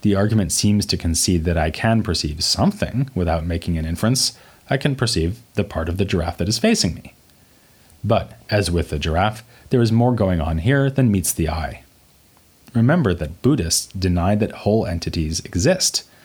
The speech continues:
There are only collections of parts, a point made in that famous passage from the Milinda Panha in which the Buddhist sage Nagasena argued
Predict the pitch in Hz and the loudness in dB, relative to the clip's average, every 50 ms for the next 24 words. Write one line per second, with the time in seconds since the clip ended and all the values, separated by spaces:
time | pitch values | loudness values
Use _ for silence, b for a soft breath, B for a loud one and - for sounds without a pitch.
0 | B B B B B B B B - 190 190 175 165 139 85 101 101 101 101 113 | B B B B B B B B 2 4 4 6 4 2 2 2 2 2 2 0
1 | 113 - 110 92 82 85 - - 110 117 123 147 147 - - - 95 - - - | 0 0 0 2 2 0 0 0 2 2 2 0 -2 -4 -2 0 0 0 0 -2
2 | - - - - B B B B B B 104 - - - 113 113 113 113 - 92 | 0 0 0 -2 B B B B B B -6 -4 0 2 2 2 2 2 2 2
3 | 87 92 87 92 92 92 95 92 - - - 92 90 92 101 107 - - - 87 | 2 4 2 2 2 2 2 0 -2 -4 -2 0 2 2 2 0 -2 -2 -2 -2
4 | 85 - - 82 85 87 87 - B B B B B - 107 101 95 95 90 87 | -2 -2 -2 -4 -4 -4 -6 -8 B B B B B -2 0 2 2 2 2 2
5 | 87 87 95 98 98 92 85 82 - - 120 131 127 113 98 92 90 87 - B | 2 2 2 2 2 2 0 -2 0 0 2 2 2 2 2 0 0 -2 -4 B
6 | B B B B 107 104 101 98 - - - 95 87 90 104 107 117 117 113 - | B B B B 2 2 2 2 0 0 -2 0 0 2 2 2 2 2 2 2
7 | - - 82 85 85 85 - 90 87 87 90 85 87 90 - - 123 127 113 90 | 2 2 2 2 2 2 2 2 2 2 2 0 0 0 2 2 4 4 2 2
8 | 85 69 - 92 87 85 87 92 90 87 | 0 -2 -2 -2 -2 0 2 0 0 0